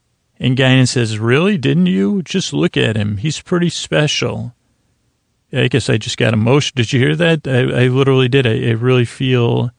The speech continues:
I don't know, like, uh, Guinan can really, uh, when she does her truth telling, it's a little different 'cause it's this truth of the heart.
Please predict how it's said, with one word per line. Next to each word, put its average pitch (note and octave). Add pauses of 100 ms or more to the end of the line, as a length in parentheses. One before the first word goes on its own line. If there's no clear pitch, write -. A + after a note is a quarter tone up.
(580)
I D#3
don't D#3+
know, C#3
like, A#2
uh, C3
Guinan B2
can A#2+
really, A#2+
uh, A#2
when A#2+
she E3
does C#3+
her C#3
truth B2+
telling, A#2+
it's B2
a C3+
little A#2+
different A#2+
'cause A#2+
it's B2
this B2+
truth -
of A#2
the B2
heart. B2+